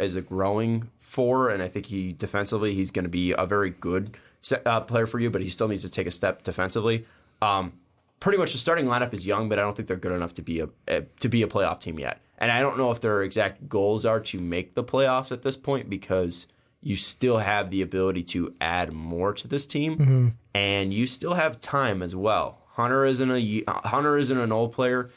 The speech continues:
Speaker 1: He did play two years, but he isn't exactly old.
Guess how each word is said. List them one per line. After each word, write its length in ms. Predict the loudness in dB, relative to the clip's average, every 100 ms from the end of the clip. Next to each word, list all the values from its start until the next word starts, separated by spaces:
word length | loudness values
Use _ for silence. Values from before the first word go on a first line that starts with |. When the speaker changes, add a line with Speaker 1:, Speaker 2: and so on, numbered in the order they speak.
| _
Speaker 1:
He 120 | -2
did 180 | 0 2
play 140 | 0
two 180 | 0 0
years, 240 | 0 0 0
but 120 | 0
he 80 | 0
isn't 220 | 0 -2
exactly 400 | 0 0 0 -2
old. 340 | 0 2 2